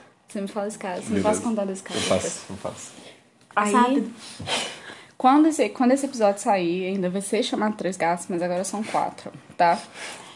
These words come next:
Speaker 1: E aí o que acontece é que o Idi Amin, ele tinha, tipo, uma visão muito peculiar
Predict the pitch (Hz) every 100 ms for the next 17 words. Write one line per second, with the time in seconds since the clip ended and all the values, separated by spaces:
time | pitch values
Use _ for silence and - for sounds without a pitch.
0 | - - - 233 240 240 240 233 233 226
1 | 233 254 - - - - _ _ _ _
2 | _ _ _ _ - - 254 294 349 453
3 | 403 370 240 269 285 247 254 269 277 311
4 | 240 202 285 220 180 214 - - 214 247
5 | - 302 311 - 269 240 254 247 240 254
6 | 277 302 311 254 190 202 262